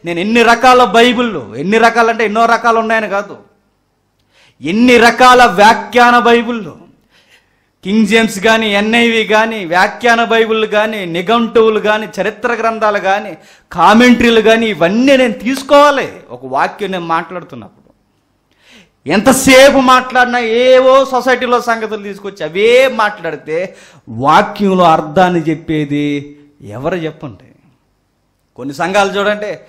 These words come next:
ఆ సంఘానికి సామెతల గ్రంథం తప్ప ఇంకే గ్రంథం తెలియదు ఆ సంఘానికి. ఇక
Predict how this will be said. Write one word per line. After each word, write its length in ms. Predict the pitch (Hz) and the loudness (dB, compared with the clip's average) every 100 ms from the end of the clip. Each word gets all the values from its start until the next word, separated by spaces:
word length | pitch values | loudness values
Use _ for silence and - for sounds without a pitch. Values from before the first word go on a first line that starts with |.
| _ _ - | _ _ -8
ఆ 100 | 135 | -8
సంఘానికి 560 | 139 165 185 190 190 180 | -6 -8 -2 -2 -4 -8
సామెతల 480 | 165 165 185 185 | -8 -8 -8 -10
గ్రంథం 320 | 185 180 170 165 | -10 -10 -10 -12
తప్ప 120 | 190 | -12
ఇంకే 260 | 170 156 | -14 -14
గ్రంథం 280 | 160 165 160 | -12 -14 -14
తెలియదు 260 | 147 151 139 | -14 -12 -14
ఆ 80 | 123 | -14
సంఘానికి. 420 | 123 127 110 98 | -18 -18 -20 -20
ఇక 240 | _ _ | _ _